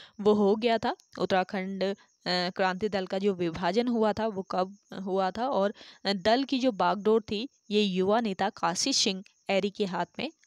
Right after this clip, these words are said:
आ गई थी। तो जल्दी से आपको इसका आंसर करके बताना है।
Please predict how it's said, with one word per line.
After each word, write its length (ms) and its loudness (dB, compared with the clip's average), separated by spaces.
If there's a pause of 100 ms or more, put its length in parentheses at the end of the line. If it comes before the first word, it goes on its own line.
आ 160 2
गई 220 -8
थी। 320 -6 (100)
तो 100 -2
जल्दी 340 -4
से 140 -6
आपको 440 0 (240)
इसका 360 -2 (100)
आंसर 260 -4
करके 360 -8
बताना 460 -6
है। 240 -4